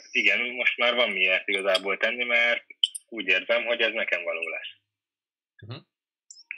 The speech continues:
Speaker 2: Tehát itt ugyanez a, a, jó, jól mondtad, hogy felismertették veled, hogy van egy problémád. Viszont erre is minimálisan nyitottnak kellett lenni, hogy te ezt ténylegesen felismerd.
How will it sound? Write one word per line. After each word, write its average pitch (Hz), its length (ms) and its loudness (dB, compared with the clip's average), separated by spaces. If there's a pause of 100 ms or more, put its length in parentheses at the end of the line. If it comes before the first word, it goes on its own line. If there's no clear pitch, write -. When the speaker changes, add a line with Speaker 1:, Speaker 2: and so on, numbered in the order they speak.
(880)
Speaker 2:
Tehát 117 180 -14
itt 156 200 -10 (120)
ugyanez 131 500 -6
a, 107 180 -6
a, 110 180 -4
jó, 147 260 -4
jól 147 200 -6
mondtad, 95 420 -10
hogy 107 300 -2 (500)
felismertették 113 880 0
veled, 107 240 0
hogy 113 140 -6
van 110 140 -2
egy 107 120 -6
problémád. 80 680 -8 (280)
Viszont 117 300 -6
erre 156 220 4
is 110 220 -2
minimálisan 131 560 -2
nyitottnak 113 480 -2
kellett 85 340 -2
lenni, 87 320 -6
hogy 90 180 -10
te 95 100 -2
ezt 92 180 0
ténylegesen 87 580 -4
felismerd. - 560 0